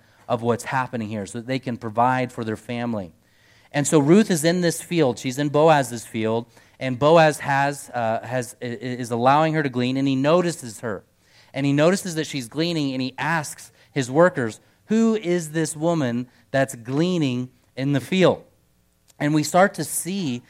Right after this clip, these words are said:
God, God moving in Naomi's life, moving in Ruth's life in this text, and there's kind of a renewal. So this is a story of moving from sorrow to joy.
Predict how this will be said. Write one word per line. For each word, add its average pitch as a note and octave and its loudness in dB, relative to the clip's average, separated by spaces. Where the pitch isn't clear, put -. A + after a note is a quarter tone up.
God, D#3+ 2
God D#3 0
moving D3+ 2
in B2 -4
Naomi's A2+ -4
life, G#2+ -2
moving E3+ 4
in B2+ -2
Ruth's A#2+ -2
life A2 0
in A2 -6
this G#2+ -8
text, G#2+ -6
and C3 -6
there's C3 -4
kind E3 -2
of D#3 2
a C#3+ 0
renewal. A#2 0
So - -8
this C#3 0
is F3 -4
a E3+ -8
story C#3+ 0
of B2+ 0
moving A#2+ -2
from A2 -8
sorrow A2 0
to A#2+ -6
joy. G#2 -2